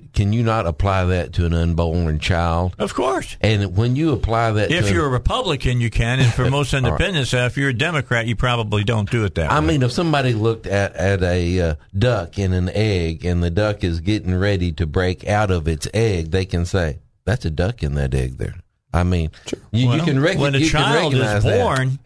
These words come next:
Speaker 3: Well
Speaker 2: you look at it and you go, "That's a child." Well, it was a child long before that.
Speaker 3: Well, and they do recognize it if it's a bald eagle.
Speaker 1: That, that's exactly right. So
Speaker 2: <laughs>
Speaker 1: my question is, uh, you, you read that platform there
Speaker 2: Yep.
Speaker 1: on the, on the sanctity of life.
Speaker 2: Yep.
Speaker 1: What's more important in this state,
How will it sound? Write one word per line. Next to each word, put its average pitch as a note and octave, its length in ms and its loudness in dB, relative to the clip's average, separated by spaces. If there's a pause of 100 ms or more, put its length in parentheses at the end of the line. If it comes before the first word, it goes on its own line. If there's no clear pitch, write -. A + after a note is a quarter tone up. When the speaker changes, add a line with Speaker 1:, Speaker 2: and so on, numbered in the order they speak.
(120)
Speaker 3:
Well F#2 140 0
Speaker 2:
you C3 140 2
look C#3+ 240 0
at C#3+ 80 2
it - 20 2
and C#3+ 100 -2
you C3+ 60 0
go, A#2 100 2
"That's F#3 240 0
a F3+ 80 0
child." F#3+ 360 0
Well, A3 160 4
it B3 60 0
was A3 160 0
a G#3 60 0
child A#3 460 2
long C4 260 0
before C4+ 460 2
that. F#3 300 0
Speaker 3:
Well, - 100 0
and G3 140 2
they F3+ 80 2
do C#4+ 240 2
recognize D3+ 500 0
it D3+ 60 0
if C#3 100 0
it's C3+ 100 0
a C3 40 4
bald B2+ 280 0
eagle. A2 460 -2
Speaker 1:
That, A#2+ 240 0
that's A#2+ 260 2
exactly G#2+ 520 0
right. A2+ 340 0
So G2+ 280 0
Speaker 2:
<laughs> - 60 -
Speaker 1:
my D#3 200 2
question D3 520 0
is, B2 380 0 (400)
uh, G#2 200 -2 (440)
you, B2 200 -2
you C3 200 2
read C3+ 220 2
that A2+ 200 0
platform A2 540 0
there F#2 340 2
Speaker 2:
Yep. C3 300 -2
Speaker 1:
on G2+ 140 2
the, G2 140 0
on G2+ 180 2
the F2+ 80 0
sanctity A#2 640 0
of F2 160 0
life. G#2 440 2
Speaker 2:
Yep. A#2 220 -2 (520)
Speaker 1:
What's C#3 280 2
more C3+ 180 2
important A#2 380 0
in E2+ 100 2
this E2+ 160 0
state, D2+ 400 -2